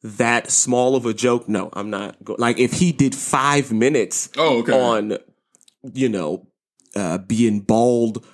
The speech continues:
Speaker 1: from cancer treatment or, you know, something just
Speaker 2: Mm.
Speaker 1: terrible,
Speaker 2: Mm.
Speaker 1: then, yeah, then I'll do something. Maybe I'll throw a drink on stage,
Speaker 2: What
Speaker 1: right?
Speaker 2: if every year at the award show, he always made a joke about her?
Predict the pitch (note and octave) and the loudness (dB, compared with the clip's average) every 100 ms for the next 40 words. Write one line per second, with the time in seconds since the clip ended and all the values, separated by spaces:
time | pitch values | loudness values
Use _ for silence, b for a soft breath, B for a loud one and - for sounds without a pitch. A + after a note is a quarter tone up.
0 | b - - A2+ G2 F#2+ C#3 C3 D#3 D3 | b -10 -4 -4 -4 -8 -2 0 0 -2
1 | A#2+ B2+ A2+ - G#2+ F#2+ b b b b | -2 -4 -6 -4 -4 -4 b b b b
2 | - A2+ G#2+ D3 C3 G#2 D3+ C3 C3 A2+ | -4 -2 0 2 0 2 0 2 0 0
3 | G#2+ C#3 B2 C#3+ C#3 A2+ F#2 F#2+ - C3+ | 0 0 2 2 2 0 -2 -4 -4 -2
4 | A#2 A2 C#3+ C3+ B2+ A#2+ - C3 G2 - | 0 2 2 2 0 -4 -6 -4 -4 -6
5 | - A#2+ A#2 A2+ A#2 - A2+ A#2 - F#2+ | -2 2 2 0 0 0 0 0 -6 -4
6 | A2 A2 G2 A2 - A2 G2+ G2 A2 G2+ | -2 2 0 0 -2 -2 -2 -4 -4 -2
7 | F2+ G#2 - E2 - G#2 C3+ G2 C3 D3 | -2 -2 0 -2 -2 0 2 2 2 2
8 | B2+ G#2 A#2+ B2 F#2+ D#2+ C2 - G#2 G2 | 0 2 2 0 -2 -6 -12 -8 -6 -2
9 | F#2+ F2+ F#2 F#2 - F#2 G2 F#2 D#2+ F2+ | -2 -2 -2 -4 -4 -6 -2 -4 -4 -6
10 | E2 D#2 - - - C2+ | -8 -8 -10 -12 -14 -16